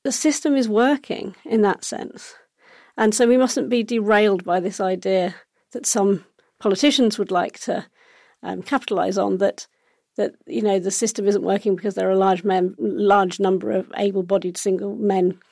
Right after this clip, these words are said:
young men coming over. Actually, they're, they're not staying. The people who are staying are those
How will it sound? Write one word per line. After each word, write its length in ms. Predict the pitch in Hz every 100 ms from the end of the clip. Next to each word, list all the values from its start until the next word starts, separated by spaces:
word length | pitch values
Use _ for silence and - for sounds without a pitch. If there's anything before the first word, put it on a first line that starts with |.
| _
young 340 | - 208 208 196
men 300 | - - -
coming 320 | 214 190 185
over. 420 | 196 190 - 123 - - - _ _ -
Actually, 340 | 247 - 220
they're, 180 | 214 220
they're 200 | 214 208
not 200 | 202 -
staying. 640 | - 214 196 - 104 214 -
The 60 |
people 240 | 202 214 202
who 80 |
are 60 | 214
staying 400 | - 220 202 190
are 40 |
those 460 | 190 202 208 - -